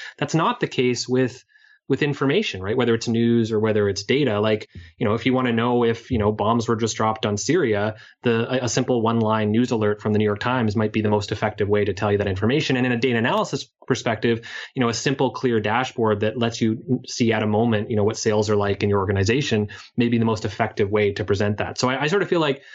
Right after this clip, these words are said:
yeah, there, there are places where we can tell these more epic stories, but I feel like it's a bit of a trap to sort of feel like every time I do a presentation, every time I do a data visualization, I need to tell a story and I need to kind of slowly build to a climax. 'Cause I think in a lot of cases, that's not gonna be the most effective way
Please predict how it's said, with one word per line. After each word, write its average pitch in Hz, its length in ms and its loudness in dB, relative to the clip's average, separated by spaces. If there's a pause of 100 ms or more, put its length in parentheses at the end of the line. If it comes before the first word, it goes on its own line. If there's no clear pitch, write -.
(420)
yeah, 151 200 0
there, 139 160 0
there 139 160 0
are 143 120 0
places 156 360 -2
where 151 100 2
we 139 60 0
can 143 100 0
tell 147 120 2
these 143 140 2
more 139 140 0
epic 135 180 -2
stories, 147 300 -2
but 135 140 0
I 131 60 0
feel 151 180 -2
like 131 160 0
it's 117 80 -4
a 120 40 -4
bit 123 80 0
of 113 60 0
a 110 60 -2
trap 120 500 -4
to - 80 -10
sort 117 180 -2
of 101 60 -2
feel 113 180 0
like 104 180 0
every 131 260 0
time 127 180 -2
I 113 60 0
do 110 120 0
a 107 40 2
presentation, 104 640 0
every 117 240 0
time 117 180 -2
I 107 40 0
do 110 120 0
a 104 40 4
data 101 160 2
visualization, 101 640 0 (340)
I 110 80 0
need 110 220 0
to 110 60 0
tell 107 200 -2
a 101 40 -4
story 104 520 0
and 98 80 -2
I 98 60 0
need 104 160 0
to 101 180 0 (300)
kind 107 120 0
of 101 60 0
slowly 107 400 0
build 101 240 0
to - 80 -6
a 95 60 -2
climax. 120 420 -2
'Cause - 140 -2
I - 20 -2
think 147 160 0
in 131 80 -2
a - 20 0
lot 120 180 0
of 120 60 -2
cases, 117 300 -2
that's 117 180 -2
not 113 360 0
gonna 110 120 0
be 104 100 0
the 104 60 0
most 104 220 0
effective 101 380 -2
way 104 400 0